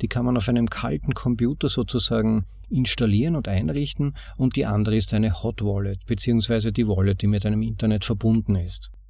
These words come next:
Die Online-Wallet richtet man dann als Watch-Only ein. Das heißt, die ist sozusagen nur zum Lesen da und wird mit dem Public Key gefüttert. Das heißt, man kann dieser Watch-Only-Wallet mitteilen,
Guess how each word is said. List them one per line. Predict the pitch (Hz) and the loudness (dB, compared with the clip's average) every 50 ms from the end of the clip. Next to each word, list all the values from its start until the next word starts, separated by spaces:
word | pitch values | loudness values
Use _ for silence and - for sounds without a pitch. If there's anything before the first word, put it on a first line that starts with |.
| - - - - - | -20 -16 -14 -4 -2
Die | 131 - - | -2 -2 0
Online-Wallet | 120 131 175 208 220 214 208 196 - 135 143 147 147 147 143 | 0 2 2 4 4 4 4 4 4 4 4 4 4 4 4
richtet | 135 113 127 - - - 120 131 | 4 0 0 0 0 0 2 2
man | 131 123 | 2 2
dann | 110 123 117 120 | 2 0 0 2
als | 120 123 120 - - | 2 2 0 0 -2
Watch-Only | 110 110 127 143 - - - - 104 95 90 90 95 95 90 | -2 -2 -2 -2 -4 -4 -2 0 2 2 2 2 2 0 0
ein. | 85 82 82 85 | -2 -4 -4 -4
Das | - 104 - - | -4 -4 -2 -2
heißt, | 165 202 - - - - - - - - | -2 -2 -4 -6 -14 -14 -18 -8 -2 -2
die | 156 | 0
ist | 160 - - | 0 -2 -4
sozusagen | - - 139 - 147 139 - 139 131 127 123 117 | -6 -8 -2 -2 -2 0 0 0 0 0 0 2
nur | 120 127 135 139 | 2 2 2 2
zum | - - 143 127 123 | 2 2 2 2 2
Lesen | 107 101 104 113 104 113 117 - | 2 0 0 0 0 0 0 0
da | 104 101 101 104 104 - - - - - - - - | 0 -2 0 -2 -2 -4 -8 -12 -16 -16 -16 -10 -2
und | 147 117 117 117 117 117 104 104 104 | 0 2 2 4 2 2 2 0 0
wird | 131 202 - - | 0 0 2 0
mit | 160 147 - | 0 0 2
dem | 135 117 101 | 0 0 0
Public | - - 117 123 - 147 135 - | -2 -4 -6 -4 -2 -2 -2 -4
Key | - - 147 160 180 | -4 -4 -4 -2 0
gefüttert. | 185 180 - - 165 165 - - 156 - 147 | 0 0 2 2 0 0 0 -2 -2 0 0
Das | 127 - - | -2 -2 -2
heißt, | 139 143 143 - - - - - - - - | -2 -2 -2 -4 -8 -14 -16 -18 -18 -8 -2
man | 127 123 127 | 0 0 0
kann | 120 - 127 127 127 139 143 139 135 - - | 0 -2 -2 -2 0 0 0 0 -2 -2 -4
dieser | - 120 110 120 113 101 | -4 -2 0 0 0 0
Watch-Only-Wallet | 107 123 143 - - 139 131 131 131 123 127 120 117 107 110 113 113 104 - | 0 -2 -2 -4 -4 -2 -2 -2 0 0 0 0 0 0 2 2 2 0 2
mitteilen, | 110 107 123 131 - - 110 101 104 104 107 107 107 107 110 | 0 0 0 0 0 0 2 2 2 2 2 2 2 2 2